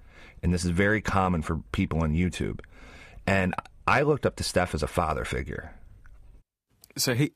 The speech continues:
Speaker 2: he sort of filled a void in your life, in a sense?
Speaker 1: Yeah. Yeah, he, he filled a very deep, deep void that I had. Um,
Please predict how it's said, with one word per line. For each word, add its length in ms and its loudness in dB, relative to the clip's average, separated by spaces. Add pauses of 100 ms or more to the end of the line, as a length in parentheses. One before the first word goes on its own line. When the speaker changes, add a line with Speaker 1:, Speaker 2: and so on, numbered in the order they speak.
Speaker 2:
he 200 2
sort 160 0
of 80 -4
filled 220 2
a 40 2
void 380 2
in 160 2
your 120 2
life, 600 -2 (140)
in 80 -4
a 40 -4
sense? 380 -10 (300)
Speaker 1:
Yeah. 340 0 (540)
Yeah, 200 2
he, 200 0 (160)
he 140 0 (280)
filled 220 2
a 40 2
very 340 2
deep, 440 0 (160)
deep 220 0
void 400 2
that 100 0
I 60 -2
had. 320 -4 (680)
Um, 480 0